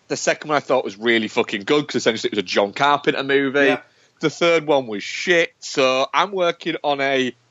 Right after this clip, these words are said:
Speaker 1: the odds are shit and the evens are good, and thinking,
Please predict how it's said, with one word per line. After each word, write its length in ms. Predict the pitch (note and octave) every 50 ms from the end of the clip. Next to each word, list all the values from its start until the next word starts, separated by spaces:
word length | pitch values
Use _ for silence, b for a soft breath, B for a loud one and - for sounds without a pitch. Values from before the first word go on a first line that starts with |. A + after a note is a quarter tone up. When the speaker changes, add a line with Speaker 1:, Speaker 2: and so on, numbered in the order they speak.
| _ _ _ _ _ _
Speaker 1:
the 480 | A#2+ B2+ B2+ B2+ B2 A#2+ A#2 A2+ A2+ - _ _ _ _ _ _ _ _ _ _ _ _ _ _ _ _ _ _ -
odds 520 | F3+ G3 G3+ F#3 D3+ C3 - - - - -
are 60 | A#2+ G#2
shit 400 | - - - E3 D#3+ D3 - -
and 140 | - A2 A2
the 160 | A2+ B2 A2 -
evens 600 | C3 C3 B2+ B2+ A#2+ A2+ A#2+ A#2+ A#2+ A#2 A#2+ -
are 80 | B2 A2+
good, 380 | G#2 - B2+ A#2+ A#2 A#2 A2+ - -
and 200 | A#2+ A#2 A#2 A2 -
thinking, 400 | B2 A#2 A2+ - B2+ A#2 A2+